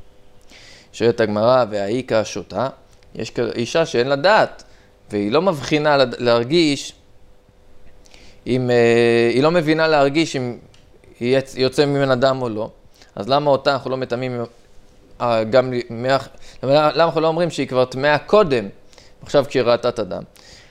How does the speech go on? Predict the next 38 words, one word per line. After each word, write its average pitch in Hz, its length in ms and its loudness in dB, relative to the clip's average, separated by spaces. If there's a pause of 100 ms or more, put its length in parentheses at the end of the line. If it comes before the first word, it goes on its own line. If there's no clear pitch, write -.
(420)
שוב, 85 220 -14
מתרצת 90 360 -4
הגמרא, 135 280 2
אנחנו 156 260 -4
כן 214 220 0
חוששים. 160 440 -6 (440)
באמת, 127 300 0
הג-, 139 220 2
שמאי 160 380 0
לא 147 100 0
מדברים 147 320 0
על 131 80 2
שותה. 117 340 -2 (580)
מודה 90 400 2
שמאי 196 460 2
בשותה, 165 760 2 (160)
שאם 143 320 -4
היא 120 100 -2
ראתה 110 300 2
דם, 175 280 2
היא 139 120 -6
כן 143 160 -4
טמאה 113 560 -2
גם 110 260 -2
מה 110 100 -4
שהיא 107 180 -6 (180)
נגעה 107 320 0
עד 98 100 -6
עכשיו. - 240 -14 (680)
שואלת 107 240 -4
הגמרא, 101 320 -2
הרי 117 240 2
במשנה 104 400 -6
כתוב, 123 360 -8 (100)
"כל 175 440 2 (380)
הנשים 110 420 -6
דיין 104 240 -2
שעתן". 95 460 -6